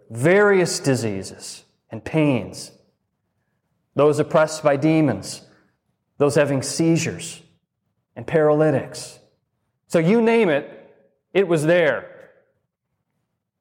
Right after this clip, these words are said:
And all these people had heard what Jesus was doing, and they all wanted some of that power for themselves. They came with their own desperate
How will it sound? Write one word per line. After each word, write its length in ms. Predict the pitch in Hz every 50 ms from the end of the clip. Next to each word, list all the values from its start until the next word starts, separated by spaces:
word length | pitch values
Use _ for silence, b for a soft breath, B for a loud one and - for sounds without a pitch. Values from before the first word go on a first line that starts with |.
| _ _
And 140 | 147 165 202
all 200 | 240 262 277 262
these 220 | 262 254 - -
people 360 | - - 262 247 196 196 175
had 80 | 165 170
heard 220 | 190 202 202 190
what 120 | 175 175 -
Jesus 300 | 196 202 196 180 156 165
was 180 | 156 151 139
doing, 300 | 156 190 185 180 165 156
and 80 | 151 160
they 100 | 170 185
all 240 | 202 208 220 220 208
wanted 540 | 202 214 208 202 208 185 151 143 143 135 B B B B
some 380 | - - - - 220 202 185 165
of 80 | 151
that 340 | 143 156 156 151 151 - -
power 460 | - - 190 185 180 160 139 131 135
for 200 | 135 - 143 143
themselves. 760 | 123 123 107 - - 151 139 127 113 95 90 85 - - - - - _ _ _ _ _ _ _ _ _ _ _ _ _ _ _
They 80 | - 127
came 240 | - 196 196 196 180
with 100 | 165 175
their 100 | 170 170
own 220 | 165 165 151 131
desperate 600 | 170 170 170 165 - - 156 160 151 151 -